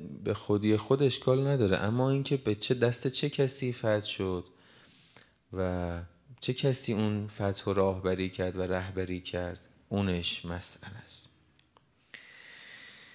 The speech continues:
اینکه امویان در اسپانیا، اینکه اسپانیا رو بین پرتغال و اسپانیا و فرانسه، اسپانیا رو بیشتر ذکر می‌کنیم چون مرکزیت کار امویان در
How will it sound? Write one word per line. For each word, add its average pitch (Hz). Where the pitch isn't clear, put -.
اینکه 165
امویان 113
در 135
اسپانیا، 110
اینکه 135
اسپانیا 131
رو 127
بین 123
پرتغال 117
و -
اسپانیا 110
و 110
فرانسه، 107
اسپانیا 107
رو 107
بیشتر 107
ذکر 104
می‌کنیم 101
چون 113
مرکزیت 98
کار 104
امویان 90
در 117